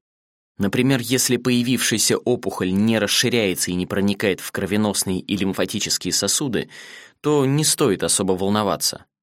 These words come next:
В случае же с метастазным раком его распространение сопровождается быстрым ростом и сильной инфильтрацией, и он имеет сильную устойчивость против иммунитета, полученного при циркуляции в кровеносных и лимфатических сосудах.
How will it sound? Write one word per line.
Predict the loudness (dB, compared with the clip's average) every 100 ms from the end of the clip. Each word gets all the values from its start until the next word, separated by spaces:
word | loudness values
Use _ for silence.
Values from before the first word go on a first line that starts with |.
| _ _ _ _ _ _ _ _ _ _ _
В | -6
случае | -2 0 0 0
же | 0 0
с | 2
метастазным | 0 2 0 2 0 2 4
раком | 2 2 -4 -6 -12 -20 -6
его | 0 2 2
распространение | 2 0 0 2 2 4 4 2
сопровождается | 0 2 0 2 2 2 0
быстрым | 0 0 0 2 2
ростом | 2 0 0 -2
и | -2
сильной | 0 2 2 2 2
инфильтрацией, | 0 -2 0 -2 2 0 0 -2 -4 -6 -12 -12 0
и | 2
он | 4 4
имеет | 4 2
сильную | 2 4 4 4 2
устойчивость | 0 -2 2 2 2 0 0 -2
против | -2 0 0
иммунитета, | 2 2 2 2 0 0
полученного | 2 2 2 0 0 0
при | -2 -2
циркуляции | 0 0 0 2 2 0
в | -4
кровеносных | -2 -2 0 0 0 -2 -4 -2
и | 0
лимфатических | 0 -2 -4 -4 -4 -2 -2
сосудах. | 0 0 -2 -6 -12